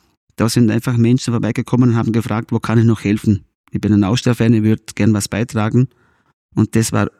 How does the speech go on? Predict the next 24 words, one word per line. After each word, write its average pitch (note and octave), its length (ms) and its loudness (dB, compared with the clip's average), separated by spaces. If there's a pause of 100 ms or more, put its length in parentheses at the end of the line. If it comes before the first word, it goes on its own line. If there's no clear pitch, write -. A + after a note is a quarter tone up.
unglaublich B2+ 500 2
motivierend A#2+ 720 0 (120)
und A2+ 180 2
hat - 340 -4 (440)
gezeigt, A2+ 500 -2
dass A#2 140 -2
der A#2 100 2
Verein G#2+ 380 0
auch - 400 -2 (540)
in A2 140 0
zwanzig - 440 -2
sechsundzwanzig A2 960 0 (760)
noch - 360 -2
dieses A2+ 320 0
Ehrenamt G#2+ 500 2
lebt G#2 400 -2
und, G#2+ 160 4
und G#2+ 220 0
das G#2+ 180 -2
auch G#2 100 0
noch A2 160 2
wahrgenommen G#2 540 0
wird. A#2 320 -8 (540)
Und A2+ 400 0